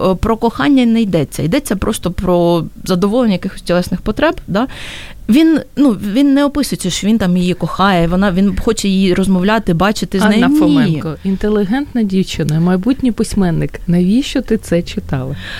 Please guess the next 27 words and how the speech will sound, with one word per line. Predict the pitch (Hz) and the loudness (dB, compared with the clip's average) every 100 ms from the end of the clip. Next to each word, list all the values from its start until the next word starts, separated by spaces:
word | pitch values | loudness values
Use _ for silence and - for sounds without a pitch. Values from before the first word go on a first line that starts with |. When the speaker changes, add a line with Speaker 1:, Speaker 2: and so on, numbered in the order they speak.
| - - - - | -12 -12 -14 0
Speaker 1:
Мені | 208 247 | 4 4
хотілося | 285 269 - 254 247 226 - - 220 214 208 - 277 | 2 -4 -2 0 0 -2 -6 -4 0 2 0 0 0
подивитися, | 202 214 220 220 - - | 2 2 2 2 0 2
що | - - 220 | 0 2 0
буде | 208 202 202 | 2 0 2
наприкінці, | 214 226 - - - 233 - 339 | 2 2 0 -2 2 0 2 -2
знаєш, | 311 240 269 247 | 2 2 2 2
з-, | 170 160 | -2 -2
Speaker 2:
Мгм. | 170 190 - | -2 -4 -6
Speaker 1:
з-, | 185 196 - | -10 -8 -8
ну, | 202 214 | -6 -2
тобто, | 208 - 202 - - - - | -4 0 -2 -2 -12 -14 -2
і | 254 | -2
просто, | 196 - 277 277 269 240 - | 0 2 2 2 0 0 0
е, | 202 208 208 208 - | 2 4 4 2 -2
ще | - | -4
таке | 262 277 | -4 -4
питання | 220 247 403 320 | -6 -6 -2 0
виникає. | 202 185 170 160 | 2 0 0 -2
От | - | 0
я | 208 | -2
коли | - 226 | 0 -2
читаю | 214 214 220 | -2 0 0
про | 208 185 | 0 -2
якихось | 180 202 196 | -2 -4 -4
історичних | - - 202 202 202 196 | -6 -4 -2 0 -2 0
осіб, | 214 - 359 | -2 0 -2